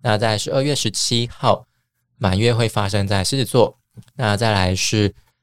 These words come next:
木星跟天王星会形成六分相，是在二月十八号。那再来是二月十九号，太阳会进入到双鱼座。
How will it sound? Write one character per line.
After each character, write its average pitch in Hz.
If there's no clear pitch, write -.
木 120
星 104
跟 101
天 101
王 87
星 98
会 98
形 92
成 90
六 104
分 98
相， 92
是 -
在 95
二 107
月 101
十 107
八 95
号。 92
那 101
再 101
来 85
是 104
二 110
月 107
十 95
九 -
号， 92
太 110
阳 90
会 98
进 -
入 90
到 -
双 165
鱼 131
座。 -